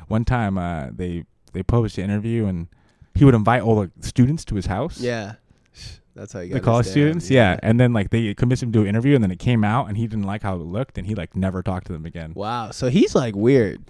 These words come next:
Speaker 1: He's a little bit of kook.
Speaker 2: Yeah.
Speaker 1: Yeah, and then that's the thing, and he's all into Eastern stuff, and he's all
Speaker 2: Yeah.
Speaker 1: telling Zoe what to do, which is apparently based on his relationship with one of the, his subsequent wives.
Speaker 2: <laughs> Really?
Speaker 1: I think I read that.
Speaker 2: Yeah.
Speaker 1: But, um,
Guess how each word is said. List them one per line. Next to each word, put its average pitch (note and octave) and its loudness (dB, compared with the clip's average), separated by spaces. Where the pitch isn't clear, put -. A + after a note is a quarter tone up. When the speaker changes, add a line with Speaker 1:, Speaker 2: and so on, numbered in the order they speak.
Speaker 1:
He's G3 2
a A#3+ 0
little F#3 4
bit A2 0
of F2+ -8
kook. A#2 2
Speaker 2:
Yeah. C#3+ 6
Speaker 1:
Yeah, A#2 0
and D3 8
then D#3 8
that's D#3+ 6
the E3+ 2
thing, D3+ 6
and A2+ 4
he's C#3+ 4
all D#3 6
into C#3+ 2
Eastern C3+ -2
stuff, F3 -2
and A#2+ -2
he's A#2+ 0
all B2+ 4
Speaker 2:
Yeah. A2 0
Speaker 1:
telling B2+ 2
Zoe A#2+ 2
what A#2 0
to - -12
do, C3 2
which D#3 0
is - -8
apparently C3+ 0
based C3 -4
on A#2+ -2
his G2 -4
relationship A#2 -2
with - -2
one G#2+ 2
of G2 -2
the, E2+ -6
his - -6
subsequent G2 -8
wives. F2 -4
Speaker 2:
<laughs> - -12
Really? A2 -6
Speaker 1:
I A2+ -2
think A3+ -8
I C#3+ -2
read C#3 0
that. A2+ -2
Speaker 2:
Yeah. A2+ -2
Speaker 1:
But, A#2 4
um, F#2+ -2